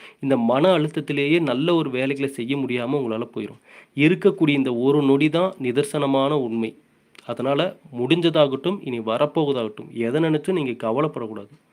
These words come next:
நீங்க இதுல வந்து நீங்க அதையும் இதையும் போட்டு நீங்க மனசை குழப்பிக்கிறதுனால தான் நீங்க இன்னும் அதே பிரச்சனைகளுக்குள்ளேயே நீங்க நின்னுட்டு இருக்கிற மாதிரி உங்களுக்குள்ள ஃபீல் ஆகுது.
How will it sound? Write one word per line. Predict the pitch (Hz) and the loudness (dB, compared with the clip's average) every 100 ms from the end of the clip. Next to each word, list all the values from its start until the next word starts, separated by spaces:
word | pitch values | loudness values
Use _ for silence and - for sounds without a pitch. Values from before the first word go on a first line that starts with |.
| _ _ _ _ _ _ _ | _ _ _ _ _ _ _
நீங்க | 135 151 | 4 4
இதுல | 147 139 135 | 4 4 2
வந்து | 147 180 | 4 4
நீங்க | 165 147 | 4 4
அதையும் | 123 135 165 | 2 0 0
இதையும் | 139 170 165 | 2 0 0
போட்டு | 143 139 156 | 0 0 0
நீங்க | 156 127 110 | -2 0 -2
மனசை | 139 151 - | -2 -6 -4
குழப்பிக்கிறதுனால | 127 147 160 147 131 123 | -4 -2 -2 -2 -2 -4
தான் | 127 202 | -2 -2
நீங்க | 156 | 0
இன்னும் | 127 123 160 | -2 0 0
அதே | 156 117 127 160 170 | 0 0 0 0 0
பிரச்சனைகளுக்குள்ளேயே | 131 - 143 135 127 123 131 | -8 -4 -4 -4 -6 -4 -2
நீங்க | 160 143 | -2 -2
நின்னுட்டு | 120 127 139 | -2 -2 -2
இருக்கிற | 131 117 117 | -4 -8 -4
மாதிரி | 135 185 185 - _ - | -2 -2 -4 -18 _ -8
உங்களுக்குள்ள | 123 120 151 143 | -4 -2 0 0
ஃபீல் | 135 131 | 0 0
ஆகுது. | 117 104 | 0 -4